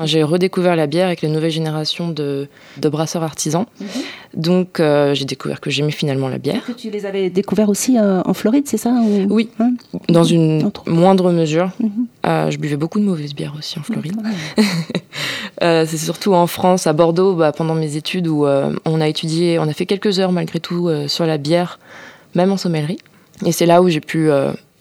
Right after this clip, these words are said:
Speaker 1: mieux appréhender la bière. Donc je pense que c'est une question de curiosité, même si on aime bien tous notre, euh, petite zone de confort. Je sais ce que j'aime dans la bière, donc je vais naturellement plutôt aller vers les styles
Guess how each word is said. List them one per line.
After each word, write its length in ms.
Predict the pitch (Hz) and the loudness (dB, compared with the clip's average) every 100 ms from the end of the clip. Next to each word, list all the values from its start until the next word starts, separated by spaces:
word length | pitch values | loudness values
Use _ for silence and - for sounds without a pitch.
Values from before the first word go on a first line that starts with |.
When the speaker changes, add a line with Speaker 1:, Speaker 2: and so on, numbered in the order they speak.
| _ | _
Speaker 1:
mieux 320 | 175 180 196 185 | 2 6 6 4
appréhender 480 | 180 180 170 165 | 2 0 0 2
la 80 | 160 | 0
bière. 340 | 147 170 185 185 - - - - | 0 0 0 -6 -14 -16 -16 -6
Donc 160 | 170 202 | 2 2
je 40 | |
pense 160 | 214 247 | 4 2
que 60 | 247 | 4
c'est 100 | 214 | 4
une 60 | |
question 220 | 190 190 | 2 2
de 60 | 190 | 0
curiosité, 560 | 190 190 180 175 220 220 | 2 2 2 0 0 2
même 180 | 196 | 2
si 140 | 180 190 | 2 2
on 100 | 175 | 2
aime 140 | 165 | 2
bien 240 | 160 175 175 - | 2 2 0 -8
tous 240 | - 180 185 | -6 -4 -2
notre, 320 | 156 - 165 | -2 -2 2
euh, 220 | 156 151 151 - | 2 2 -4 -8
petite 260 | - 160 170 | -6 -4 0
zone 160 | 180 180 | 2 4
de 100 | 175 | 2
confort. 460 | 170 160 185 190 | 0 2 4 4
Je 100 | 147 | 2
sais 160 | 143 170 | -4 -4
ce 80 | - | -2
que 100 | 170 | 0
j'aime 180 | 165 | 0
dans 120 | 156 156 | 0 0
la 120 | 156 | 0
bière, 260 | 147 180 | 2 2
donc 180 | 175 151 | 2 -2
je 60 | 143 | -2
vais 120 | 151 | 0
naturellement 560 | 156 160 175 170 170 170 | 0 0 0 2 0 -2
plutôt 360 | - 165 175 | -6 -4 0
aller 140 | 170 160 | 0 2
vers 160 | 156 | 0
les 100 | 147 | 0
styles 400 | 147 - 170 165 | -4 -4 -4 -4